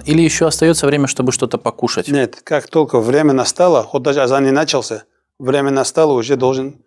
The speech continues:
Speaker 2: прекратить кушать и прекратить пить, и прекрати-, прекратить близость с своей женой.
Speaker 1: А, шейх, сестра спрашивает: «Я кормлю ребёнка грудью и докармливаю его супами, кашами. Хочу держать пост. Хотела бы уточнить, можно ли грубую пищу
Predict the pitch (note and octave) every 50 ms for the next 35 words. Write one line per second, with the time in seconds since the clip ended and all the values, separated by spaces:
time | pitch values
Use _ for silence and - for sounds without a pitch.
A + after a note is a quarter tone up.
0 | _ _ _ - C#3+ B2+ - C3+ A#2+ - D3 B2 - - - - D#3+ - - D#3
1 | D3+ D3+ C3+ - - C3+ - - C#3 A#2+ C3 C3 C3+ C3 - D#3 D#3 D#3 - E4+
2 | - _ _ _ _ _ _ - C3+ B2 - C#3 B2 - - C#3 A#2+ - C#4+ -
3 | - - C3+ C3+ A#2+ - - A#2+ - D3 C3+ A#2+ A#2+ B2 C3 B2+ B2 A2+ - -
4 | - _ _ - - - _ _ _ - - - C3 B2 A#2+ B2+ - - _ _
5 | - B2+ B2 A#2+ A#2+ A#2+ A#2 A#2 - _ _ _ _ _ _ _ _ _ _ _
6 | _ _ - B2+ B2 A#2+ A2+ - - - D3 B2+ - - - - C3+ C3+ C3 -
7 | - - C3 B2+ - - - - B2+ E3 E3 - C#3+ C3+ C3+ C3+ C3+ B2+ C3 B2+
8 | D3 D#3+ D3+ - C3 B2+ D3 F3 E3+ D3+ D3+ C#3 - D3 C3 C3+ C3+ - - D3+
9 | D#3 D3+ C#3+ C3+ B2+ C3 B2+ B2 B2 A#2+ B2 C3+ C#3+ D#3 D#3 C#3 - - - -
10 | - D#3+ C#3+ - - B2 B2 A#2+ A#2 A2 G#2+ - - C3 C3 C3 - - B2+ A2+
11 | G#2+ G#2 A#2 - - - B2 B2+ - E3+ D3+ C#3+ B2+ C3+ C3 B2+ - - B2+ A#2+
12 | - - - - B2 A#2+ - D#3+ D#3 D3+ C#3 C#3 C3+ C3+ C3 B2 - - C#3+ B2+
13 | B2 - - - - - - - - C3+ E3 F3 D3+ D#3 C#3 C3+ B2 B2+ C#3 D#3
14 | D3+ C#3 C3+ B2+ B2 B2 - D#3+ D#3 - - C#3 A2+